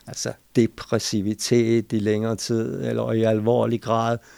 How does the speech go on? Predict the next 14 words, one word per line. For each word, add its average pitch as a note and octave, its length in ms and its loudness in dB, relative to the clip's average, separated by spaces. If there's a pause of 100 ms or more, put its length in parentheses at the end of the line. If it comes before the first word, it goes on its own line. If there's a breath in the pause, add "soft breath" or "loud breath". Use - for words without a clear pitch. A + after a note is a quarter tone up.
(340 loud breath)
eller C3 240 4
opstemthed, B2 880 -2
kunstig - 520 -2
opstemthed, - 680 -8
altså A#2+ 240 -8
mani, A2 440 -2 (840 loud breath)
der A#2+ 80 2
kan A2 180 0
man G#2+ 140 -4
også A#2 220 -8
opleve A2+ 720 0
at A2+ 80 -10
blive B2+ 180 -6
psykotisk - 1000 -10